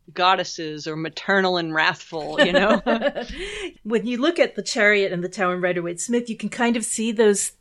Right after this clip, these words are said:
Speaker 2: themes of four and three going on. I mean, you have the four of the chariot's breastplate with the square on it. And then,
Speaker 1: Right.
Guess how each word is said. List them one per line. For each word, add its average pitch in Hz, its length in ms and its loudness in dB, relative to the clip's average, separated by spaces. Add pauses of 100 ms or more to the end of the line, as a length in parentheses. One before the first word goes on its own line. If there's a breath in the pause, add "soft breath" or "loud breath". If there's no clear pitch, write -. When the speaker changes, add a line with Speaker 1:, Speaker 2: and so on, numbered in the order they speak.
Speaker 2:
themes 220 340 4
of 202 120 -4
four 208 280 2
and 196 160 2
three 208 300 -6
going 202 380 -2
on. 208 560 -6
I - 20 -10
mean, 175 140 -2
you 196 60 0
have 175 200 0
the 196 60 -6
four 214 640 4
of 175 460 -4
the 165 640 0
chariot's 180 600 4
breastplate 190 760 2 (260)
with 170 120 -8
the 180 80 -8
square 180 480 2
on 185 180 0
it. - 220 -4 (880)
And 175 240 4
then, 160 240 6
Speaker 1:
Right. 156 240 0